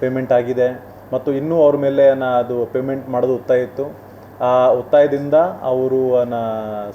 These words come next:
ಸೂಸೈಡ್ ಮಾಡಿದ್ದಾರೆ. So ನಾವೀಗ ಇನ್ವೆಸ್ಟಿಗೇಷನ್ ಮಾಡ್ತಾ ಇದ್ದೀವಿ. ಆ, ಇದರಲ್ಲಿ ಈಗ ನಮ್ಮ ಸಿ ಸಿ ಬಿ ಮತ್ತು, ಆ, ಎ ಸಿ ಪಿ ನಾರ್ತ್ ತಂಡ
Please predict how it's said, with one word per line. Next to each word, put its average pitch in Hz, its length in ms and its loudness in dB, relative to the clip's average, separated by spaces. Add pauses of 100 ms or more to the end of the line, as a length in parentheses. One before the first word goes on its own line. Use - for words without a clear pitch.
ಸೂಸೈಡ್ 135 360 -2
ಮಾಡಿದ್ದಾರೆ. 120 600 -4 (1120)
So 120 420 2
ನಾವೀಗ 123 280 -2
ಇನ್ವೆಸ್ಟಿಗೇಷನ್ 131 600 -4
ಮಾಡ್ತಾ 123 260 -4
ಇದ್ದೀವಿ. 127 300 -6
ಆ, 139 300 -10 (560)
ಇದರಲ್ಲಿ 120 560 -6 (420)
ಈಗ 117 120 -10 (320)
ನಮ್ಮ 110 340 -8 (540)
ಸಿ 135 100 -6
ಸಿ 147 160 -4
ಬಿ 139 220 -2
ಮತ್ತು, 127 400 -4
ಆ, 113 260 0
ಎ 117 180 -2
ಸಿ 139 160 -6
ಪಿ 139 120 -6
ನಾರ್ತ್ 135 480 -2
ತಂಡ 127 180 0